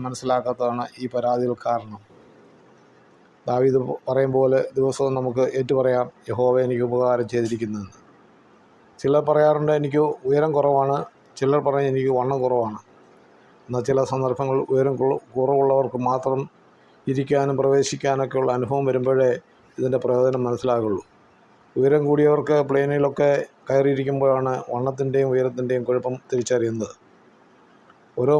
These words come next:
മനുഷ്യനും എന്ത് വേണമെന്ന് ദൈവം തീരുമാനിച്ചാണ് സൃഷ്ടിച്ചിരിക്കുന്നത്. ഒരിക്കലും ദൈവത്തെ കുറ്റപ്പെടുത്തുവാനോ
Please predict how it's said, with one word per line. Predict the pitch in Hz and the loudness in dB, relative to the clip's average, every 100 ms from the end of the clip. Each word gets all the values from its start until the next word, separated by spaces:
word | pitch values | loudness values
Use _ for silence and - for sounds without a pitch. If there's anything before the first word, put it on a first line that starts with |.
| 147 | 0
മനുഷ്യനും | 143 135 151 156 - 135 | 0 0 0 -2 -4 -2
എന്ത് | 160 151 | 2 2
വേണമെന്ന് | 143 147 147 143 147 - - | 2 0 0 -2 -2 -6 -4
ദൈവം | 127 143 139 | 0 2 2
തീരുമാനിച്ചാണ് | 143 139 143 139 131 131 127 | 2 2 0 -2 -2 -2 -2
സൃഷ്ടിച്ചിരിക്കുന്നത്. | - - - 131 131 123 107 98 _ _ _ _ _ _ _ _ _ 131 | -4 -6 -4 -2 0 0 -2 -4 _ _ _ _ _ _ _ _ _ -2
ഒരിക്കലും | 131 131 139 135 | -2 2 2 4
ദൈവത്തെ | 139 139 143 135 | 4 4 2 2
കുറ്റപ്പെടുത്തുവാനോ | 143 139 139 131 143 139 147 | 0 0 -2 0 2 2 0